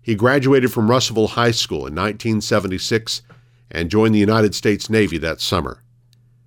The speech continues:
Following his military service, he graduated from Arkansas Tech University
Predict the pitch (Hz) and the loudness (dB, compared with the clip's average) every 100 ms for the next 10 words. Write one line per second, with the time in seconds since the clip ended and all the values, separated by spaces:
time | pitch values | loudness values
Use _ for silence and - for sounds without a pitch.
0 | _ _ - 110 110 98 92 107 113 101 | _ _ -6 0 2 2 0 2 2 2
1 | 120 98 92 117 104 104 113 92 104 95 | 2 2 2 0 0 0 0 0 0 2
2 | 107 98 98 98 107 117 120 - 104 - | 2 0 -2 -4 -2 -2 -2 0 -2 0
3 | 113 113 101 107 110 110 107 107 | -2 0 0 2 2 2 0 0